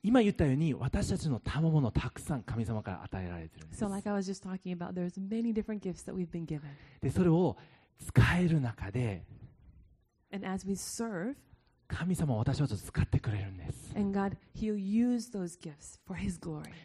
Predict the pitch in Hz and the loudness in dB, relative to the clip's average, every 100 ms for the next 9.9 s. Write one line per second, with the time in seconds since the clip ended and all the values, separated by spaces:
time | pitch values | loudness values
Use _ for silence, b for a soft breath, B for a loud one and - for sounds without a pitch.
0 | - - 160 170 151 139 135 - - 135 | 0 4 8 8 8 6 0 -2 6 8
1 | 127 127 117 - - 135 127 101 - 98 | 8 4 0 -4 -6 -4 -2 -2 -4 2
2 | 143 113 - B - 139 - 120 104 98 | 2 2 -4 B -6 -6 -4 -4 -4 -2
3 | 98 92 - - - 196 190 - 180 - | -4 -4 -10 -6 -4 -2 -2 -2 -2 0
4 | 208 208 202 190 165 160 - - 202 170 | 0 0 -2 -4 -6 -10 -12 2 4 6
5 | 165 165 165 160 - 156 160 165 180 160 | 2 0 0 -2 -2 -2 0 4 4 2
6 | 139 143 143 _ 92 98 139 170 180 165 | -2 -6 -8 _ -10 -4 0 0 0 2
7 | 151 147 143 143 131 _ - - 127 127 | 2 0 -2 -2 -4 _ -2 0 0 -2
8 | 147 139 135 143 156 131 b _ 98 143 | 0 0 -2 -4 -6 -10 b _ -2 0
9 | 202 - - 185 185 180 180 220 196 | 2 0 0 -2 0 0 -2 -4 -6